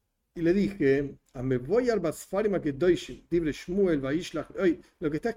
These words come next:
explicado en nuestros santos libros, en este Divrei Shmuel, etcétera, "עיין מה שכתוב ביעקב,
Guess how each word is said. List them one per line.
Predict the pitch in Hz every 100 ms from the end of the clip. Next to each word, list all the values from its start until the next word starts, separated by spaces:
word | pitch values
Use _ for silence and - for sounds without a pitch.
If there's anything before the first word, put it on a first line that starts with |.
| -
explicado | 170 143 156 208
en | 208
nuestros | 131 143
santos | 208 190
libros, | 139 214 180 147 131
en | 139
este | 131 139
Divrei | 131 139 123
Shmuel, | - 240 180
etcétera, | 139 226 214 180 - _ _ _ _ _ _ _ -
"עיין | 208 226 196 185 170
מה | 156
שכתוב | 143 135 202 202 - 165 143
ביעקב, | 143 147 190 196 208 220